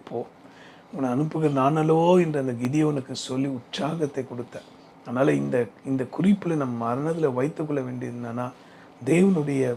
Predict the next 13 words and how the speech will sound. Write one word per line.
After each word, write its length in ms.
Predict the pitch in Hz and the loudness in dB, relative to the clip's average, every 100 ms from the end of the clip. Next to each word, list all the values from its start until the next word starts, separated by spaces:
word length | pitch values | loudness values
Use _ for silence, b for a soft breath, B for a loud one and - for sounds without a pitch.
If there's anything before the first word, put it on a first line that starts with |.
| - | -6
பிள்ளைகளை 460 | 135 135 135 127 113 - - - - - - - - - | -2 0 0 0 -4 -6 -20 -20 -20 -20 -20 -20 -14 -2
உங்களை 280 | 143 135 | 2 2
பார்த்து 380 | 127 147 180 175 | 4 4 4 2
அவர் 120 | 139 113 | 0 0
பராக்கிரமசாலின்னு 960 | 117 143 170 - 156 151 135 - 135 135 | 2 2 2 0 0 2 -2 -2 -2 -2
சொல்லும் 300 | - 127 131 | -6 -6 -4
போதே, 320 | 127 127 123 - b b b | -4 -2 -2 -2 b b b
முதலாவது 720 | 131 156 165 170 165 147 135 - - | 0 4 4 4 4 2 0 -4 -2
you 40 | 131 | 2
are 180 | 127 120 | 2 2
receiving 580 | 143 - 180 160 135 | -2 -2 -2 0 -2
his 220 | 120 - 135 | -4 -8 -6
favor, 300 | 123 123 | -6 -8